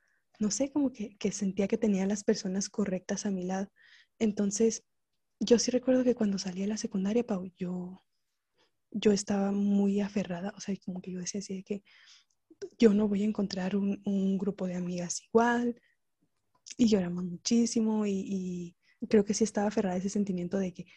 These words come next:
yo todavía quería seguir viviendo esas experiencias que, que habíamos vivido, o sea, como que yo, yo no olvidaba esas experiencias y las quería, este, seguir,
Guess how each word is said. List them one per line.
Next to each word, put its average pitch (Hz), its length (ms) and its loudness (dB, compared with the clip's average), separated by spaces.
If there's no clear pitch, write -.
yo 220 180 4
todavía 220 260 2
quería 208 260 0
seguir 208 380 0
viviendo 214 640 4
esas 208 260 -2
experiencias 185 640 -6
que, 180 320 -8
que 220 100 8
habíamos 208 380 6
vivido, 196 320 4
o - 20 2
sea, 185 160 -4
como 190 260 -2
que 180 140 -4
yo, 175 220 -6
yo 196 840 0
no 214 340 8
olvidaba 202 520 6
esas 202 240 -6
experiencias 185 500 -4
y 180 40 -10
las - 200 -10
quería, 190 520 0
este, - 280 2
seguir, 196 460 -2